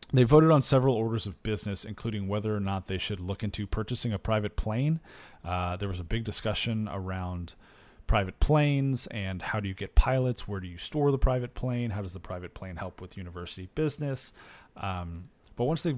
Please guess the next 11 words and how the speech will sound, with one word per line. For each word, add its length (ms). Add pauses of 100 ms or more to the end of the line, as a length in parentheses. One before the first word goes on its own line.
(140)
finished 300
all 120
of 80
their 140
voting, 480 (340)
um, 580 (380)
Florida 320
State 240
President 440
Rick 180
McCullough 640